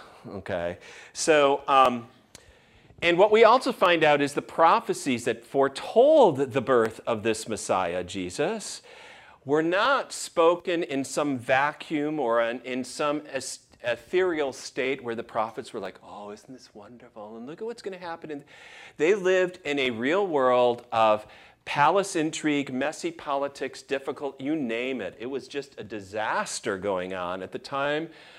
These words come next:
of Judah when Isaiah spoke these words, and they were like little pierces of light in the darkness of their day and age.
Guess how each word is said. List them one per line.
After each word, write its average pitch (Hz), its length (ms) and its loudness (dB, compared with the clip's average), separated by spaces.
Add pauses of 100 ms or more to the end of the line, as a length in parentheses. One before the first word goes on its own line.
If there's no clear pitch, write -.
(180)
of 135 440 6 (260)
Judah 123 760 2 (160)
when 123 140 -2
Isaiah 117 420 0
spoke - 640 2 (220)
these 120 240 -8
words, 117 360 -4
and 120 80 -10
they 113 80 -2
were 117 80 -2
like 107 200 -2
little 127 200 -4
pierces 196 580 -4
of 107 120 -8
light 123 400 -4
in 139 120 -12
the 120 80 -8
darkness 113 800 -6
of 98 140 -14
their 95 140 -8
day 90 220 -8
and 85 100 -8
age. - 600 -14